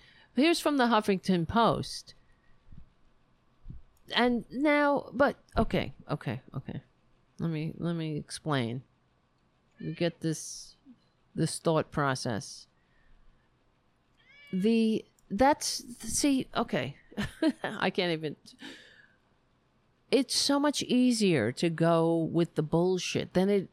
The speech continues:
does, than it is to do journalism. I didn't, what, is what I did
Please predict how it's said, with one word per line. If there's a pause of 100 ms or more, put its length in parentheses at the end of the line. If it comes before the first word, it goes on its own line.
does,
than
it
is
to (420)
do
journalism.
I
didn't,
what, (100)
is
what
I
did